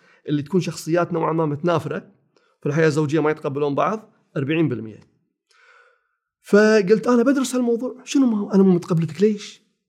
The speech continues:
فقعدت أشوف القصص اللي عندي، أنا أسجل قصص، يعني، وآخذ الاستشارات وكذا اللي تيني. فيمعت إحداعش سبب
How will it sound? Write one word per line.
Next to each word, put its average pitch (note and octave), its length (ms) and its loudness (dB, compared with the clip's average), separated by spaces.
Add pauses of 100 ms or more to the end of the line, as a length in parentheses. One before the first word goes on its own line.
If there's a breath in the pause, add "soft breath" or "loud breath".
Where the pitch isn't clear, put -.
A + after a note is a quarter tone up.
فقعدت E3 960 2 (580)
أشوف D#3 280 0
القصص B2+ 360 -8
اللي B2+ 100 -4
عندي، C3 140 0
أنا B2+ 40 0
أسجل B2+ 260 -4
قصص، - 360 -14
يعني، - 180 -20 (840 loud breath)
وآخذ C#3+ 360 2
الاستشارات C3+ 680 -4
وكذا C#3 460 -2
اللي C3+ 140 -4
تيني. C#3 640 -4 (400)
فيمعت C#3+ 880 2
إحداعش D3+ 400 2
سبب A3+ 340 -8